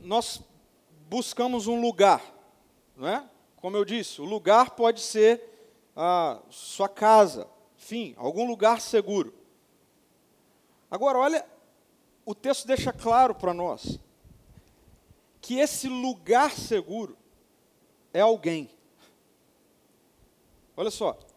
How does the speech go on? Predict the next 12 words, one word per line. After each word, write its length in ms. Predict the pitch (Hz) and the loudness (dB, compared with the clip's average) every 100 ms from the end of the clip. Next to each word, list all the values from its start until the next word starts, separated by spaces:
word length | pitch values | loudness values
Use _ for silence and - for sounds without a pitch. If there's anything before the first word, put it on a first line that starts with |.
| _ _ | _ _
ele 540 | 233 285 320 269 233 185 | 4 4 4 -2 -2 2
é 260 | 190 190 - _ _ _ _ | 0 -2 -12 _ _ _ _
o 80 | 170 | -16
meu 160 | 175 175 | -10 -10
refúgio. 560 | 165 - 139 110 98 _ _ _ _ _ _ _ _ _ _ _ _ _ _ _ _ - | -10 -12 -12 -12 -14 _ _ _ _ _ _ _ _ _ _ _ _ _ _ _ _ 4
Ele 400 | 226 285 247 214 | 4 4 0 -2
é 100 | 214 | -2
o 80 | 208 | -4
meu 180 | 196 | -6
refúgio. 540 | 175 165 - 160 123 - _ _ _ _ _ _ _ _ _ _ _ _ _ _ _ _ - | -6 -8 -10 -14 -14 -18 _ _ _ _ _ _ _ _ _ _ _ _ _ _ _ _ -6
Isso 300 | 233 277 240 | -4 -4 -8
significa 840 | - 220 226 202 - 220 233 - | -10 -8 -10 -10 -12 -12 -12 -16